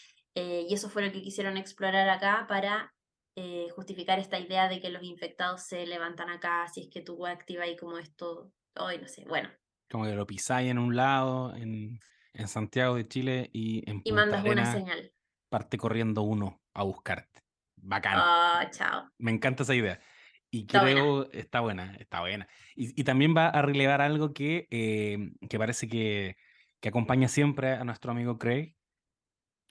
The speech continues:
Speaker 2: que, que es la idea de que entonces esta es una especie de organismo colectivo unificado que funciona de esa manera, que atacas a uno y at-, los atacas a todos,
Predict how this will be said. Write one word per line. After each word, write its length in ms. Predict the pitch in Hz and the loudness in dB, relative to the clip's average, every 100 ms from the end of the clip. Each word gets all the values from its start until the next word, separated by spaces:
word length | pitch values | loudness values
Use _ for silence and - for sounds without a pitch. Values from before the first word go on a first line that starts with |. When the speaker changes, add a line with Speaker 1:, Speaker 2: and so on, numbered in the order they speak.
| - | -4
Speaker 2:
que, 920 | 113 110 107 101 101 98 98 95 92 | 0 0 0 0 -2 -2 -4 -6 -10
que 160 | - 110 | -6 -4
es 80 | 123 | 0
la 100 | 123 | 0
idea 800 | 113 104 113 120 120 123 120 117 | 0 0 0 2 0 0 -2 -6
de 600 | 95 98 101 113 113 110 110 | -8 -10 -4 -2 -2 -4 -6
que 80 | 104 | -8
entonces 500 | 95 135 143 160 156 | -2 0 0 -2 -4
esta 220 | - 160 | -2 0
es 60 | |
una 120 | 147 139 | 2 2
especie 420 | - 147 - 147 | 2 0 2 2
de 220 | 139 156 | 4 4
organismo 1200 | 135 127 113 110 113 135 160 156 151 156 170 185 - _ _ _ _ _ _ _ _ _ - | 4 2 4 2 4 4 2 2 0 2 0 -2 -10 _ _ _ _ _ _ _ _ _ -2
colectivo 1000 | 131 123 113 _ _ 160 165 170 170 165 | 2 2 0 _ _ 2 4 4 2 2
unificado 1000 | 143 135 131 131 131 135 147 156 160 - _ _ _ _ _ | 2 2 2 -2 0 4 4 2 0 -4 _ _ _ _ _
que 120 | - | -6
funciona 680 | 117 117 104 - 143 170 156 | 0 0 0 2 6 8 8
de 80 | 139 | 4
esa 180 | 135 135 | 2 2
manera, 520 | 123 120 113 131 196 _ _ _ _ _ | 4 4 4 0 -4 _ _ _ _ _
que 440 | 113 107 104 104 101 | -8 -4 -2 -2 -2
atacas 400 | 104 120 127 131 | -2 -2 -2 -2
a 60 | |
uno 220 | 117 135 | 0 2
y 40 | 139 | 2
at-, 140 | 113 | 0
los 180 | 113 98 | -2 -4
atacas 320 | 104 120 123 | -2 -2 -2
a 100 | 123 | -2
todos, 500 | 107 143 139 190 - | 2 4 6 4 -2